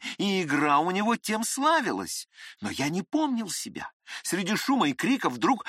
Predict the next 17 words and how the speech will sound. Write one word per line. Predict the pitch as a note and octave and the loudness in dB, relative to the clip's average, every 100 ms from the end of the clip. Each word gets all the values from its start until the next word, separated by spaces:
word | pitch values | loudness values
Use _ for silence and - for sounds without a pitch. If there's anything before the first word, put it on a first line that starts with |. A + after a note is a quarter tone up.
| - | -4
послышался | - E3+ - C#4+ D4 - D#3+ - | 0 0 0 2 0 0 -2 0
голос | C#3+ G#2+ G3+ A#3+ F3+ | -2 2 2 4 0
Зерщикова. | G#2 E3+ F3 - - - D2 - _ _ _ _ _ _ _ - | 0 0 0 -2 -10 -10 -12 -14 _ _ _ _ _ _ _ -2
"Однако | G3 A3 G#3+ A3+ D#4 - F3 F#3+ | 0 0 0 2 2 2 0 0
же | - E3+ | 2 2
денег | C3 D#3+ C#4+ D4 C#4+ F#3+ | 2 0 0 0 -4 -2
нет, | A#3+ D#4 D4 D3 - - - | 0 2 2 2 -4 -16 -10
они | - C#3 D3 G3+ B3+ | -2 0 2 0 0
здесь | C#3+ G3+ B3+ F#3+ | 0 0 0 -2
лежали, | A#3+ C#4+ E3+ C3+ C#3+ C3+ C3+ D3+ - - | 0 0 2 4 4 4 2 2 0 -8
четыреста | - B3+ A3+ G3 B3+ C4+ - C#4 | -6 -4 -2 0 0 0 0 4
рублей". | C#4 B3+ F#3+ F#3+ F#3+ F#3+ - - _ _ _ _ _ _ _ _ _ _ _ _ | 4 4 2 2 0 -2 -6 -16 _ _ _ _ _ _ _ _ _ _ _ _
Разом | B2 A#2 A#2+ D3+ E3+ F#3+ F#3+ - _ - | -6 0 2 2 2 0 -2 -8 _ -8
вышла | A#2+ A2+ G#3 - F#3+ | -2 0 0 0 -2
и | E3 | 0
другая | C3 D#3+ A#2 F3+ A3 A#3 | 0 0 0 0 0 -4
история. | - - A#3 G3+ A2+ | -6 -8 -8 -8 -10